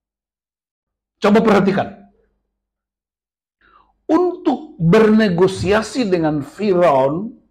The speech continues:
supaya orang Israel keluar dari Mesir, negosiator itu mesti orang yang pintar bicara. Setuju nggak? Tapi yang dia kirim adalah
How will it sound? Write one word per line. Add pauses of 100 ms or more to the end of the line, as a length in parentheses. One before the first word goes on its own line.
(1080)
supaya
orang
Israel
keluar
dari
Mesir, (1800)
negosiator
itu
mesti
orang
yang (180)
pintar
bicara. (240)
Setuju
nggak? (1600)
Tapi
yang (140)
dia (260)
kirim
adalah